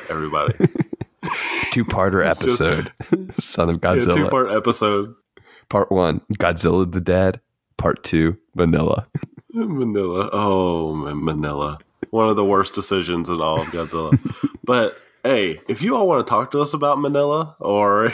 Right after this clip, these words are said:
Speaker 1: <laughs> you know, maybe have comments about what you thought about this episode, or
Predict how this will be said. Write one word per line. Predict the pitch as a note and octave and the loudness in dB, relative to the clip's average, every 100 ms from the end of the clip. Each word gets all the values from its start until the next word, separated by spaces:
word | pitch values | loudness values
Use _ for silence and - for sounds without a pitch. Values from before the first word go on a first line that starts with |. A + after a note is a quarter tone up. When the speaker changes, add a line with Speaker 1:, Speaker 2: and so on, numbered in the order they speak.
| - | -2
Speaker 1:
<laughs> | - | 0
you | C4+ - | 0 0
know, | D3+ C#3+ - - - - | 0 0 0 -8 -12 -2
maybe | C#3 C#3 C3+ | 2 2 2
have | C3 - | 0 0
comments | B2 A2 A#2 A2 B2 | 2 4 4 0 0
about | A2 A2 - | 0 0 0
what | A2+ G2+ | 0 0
you | A2 | 0
thought | G2+ G2+ | 2 2
about | G2+ F2 | 2 0
this | G2+ G2+ | -2 0
episode, | G#2+ G2 G2+ G#2 G2+ G2+ G2+ G2+ - | -2 -2 -4 0 2 2 2 0 -2
or | F#2 F#2 F#2 F2+ F2 | -2 0 0 0 -2